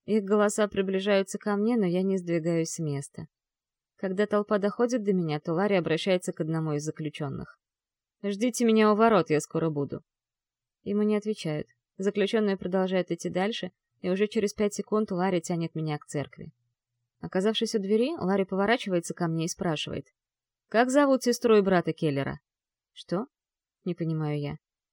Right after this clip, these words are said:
Он не сказал мне пароль напрямую. Сказал только, что нужно набрать в порядке имена его сестры, потом брата, и дверь откроется.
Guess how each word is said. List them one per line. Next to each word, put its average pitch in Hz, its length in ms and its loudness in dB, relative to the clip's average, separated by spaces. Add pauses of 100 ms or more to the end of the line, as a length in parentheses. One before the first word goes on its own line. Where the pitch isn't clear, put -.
(220)
Он 202 160 2
не 208 100 4
сказал 233 420 2
мне 156 160 0
пароль 170 320 0
напрямую. 143 520 -6 (420)
Сказал 208 420 4
только, 202 280 2
что - 180 -4
нужно 214 240 2
набрать 196 400 0
в - 40 -20
порядке 190 460 -2
имена 180 280 0
его 180 200 0
сестры, 220 400 -4
потом 202 380 -2
брата, 170 360 0
и 147 60 -2
дверь 175 220 0
откроется. - 640 -8